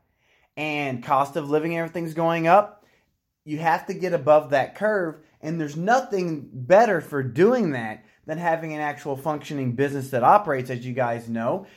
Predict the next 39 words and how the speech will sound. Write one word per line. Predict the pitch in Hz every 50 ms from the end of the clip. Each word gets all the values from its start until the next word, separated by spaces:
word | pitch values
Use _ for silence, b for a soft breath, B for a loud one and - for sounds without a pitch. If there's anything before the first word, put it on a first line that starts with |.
| B B B B
It, | - 135 131 127 127 -
it, | 135 131 123 107 - - _ -
it's | 135 127 131 156
not | 160 156 156 156
the | 156 147
same | - - 151 143 147 151
as | 147 139
getting | 139 156 139 - 143
that | 143 139 131
six | 135 - - 170 156 131 -
percent | - 160 143 131 - 156 151 139 139
in | 135 139
the | 135
stock | 135 - 175 185 202 196 196
market | 175 151 139 135
is | 123 117
kind | - - 160 139 139
of | 139 131
what | 131 135 131 131 135
you | 131
need. | 135 170 202 196 170 - B B B B B B B B -
And | 147 147 151
this | 214 233 233 233
comes | - 226 196 175 151
back | 131 127 156 180 208 208 208 - -
to | - 175 160 151 147 - - _ _ _
even | 160 175 175 180 170
our | 160 156 147 151
iconic | 143 143 131 - 139 156 151 151 143 - -
companies. | - - 160 170 160 160 127 110 104 - -
Think | - 180 190 190
about | - - 180 175 170 175
the | 180 160
ones | 156 156 156 151 156
who | 156 135
kinda | - 151 139 131 123 113
hit | 127 165 185 185 -
that, | 135 110 - -
right? | 107 123 135 147 147 -